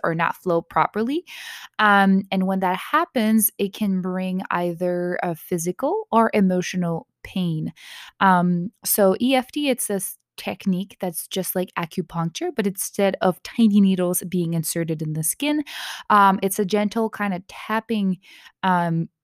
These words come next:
it's tapping. You're literally just taking your fingers and tapping on specific points onto your body. Um, so E F T has been around for, uh, quite a number of years, and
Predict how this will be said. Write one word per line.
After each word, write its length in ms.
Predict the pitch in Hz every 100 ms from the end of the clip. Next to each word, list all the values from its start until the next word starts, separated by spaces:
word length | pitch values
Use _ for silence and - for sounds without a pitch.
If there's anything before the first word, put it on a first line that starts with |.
| - -
it's 300 | 196 - - -
tapping. 440 | 165 - - -
You're 140 | 180 165
literally 340 | 170 165 160
just 220 | 156 156
taking 240 | 170 160 160
your 80 |
fingers 320 | 156 160 156 151
and 120 | 156
tapping 400 | 160 160 165 165
on 280 | 170 160 - -
specific 560 | - - 165 165 160
points 300 | - 160 160 -
onto 260 | 170 165 160
your 160 | 156
body. 400 | 151 165 - 156 - - - -
Um, 600 | 214 208 196 196 185 170 - _ _ _ _ _ - -
so 240 | 220 202 - 247
E 80 | 285
F 220 | 262 -
T 180 | - 302
has 180 | 330
been 120 | 240 220
around 360 | 180 170 175
for, 480 | - 175 170 151 - _ -
uh, 120 | - -
quite 240 | - 247 226
a 40 |
number 220 | 190 165
of 220 | 165 160 160
years, 480 | 160 160 165 - - - - - _
and 560 | 202 190 190 190 185